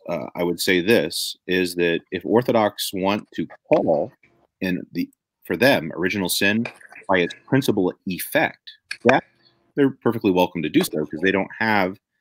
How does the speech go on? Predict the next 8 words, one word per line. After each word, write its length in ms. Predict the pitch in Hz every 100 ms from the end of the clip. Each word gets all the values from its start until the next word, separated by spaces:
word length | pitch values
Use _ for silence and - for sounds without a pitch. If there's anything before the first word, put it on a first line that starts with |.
| _ _
a 60 | -
T 180 | - 107
V 140 | 98
dinner, 440 | 82 98 87 85 _ _ _ _ _
uh, 520 | 87 87 85 78 71 - -
definition 680 | - 107 101 92 127 82 78 73 _
of, 320 | 85 78 76 71 - _ _ _ _ _
um, 580 | 82 80 73 60 52 50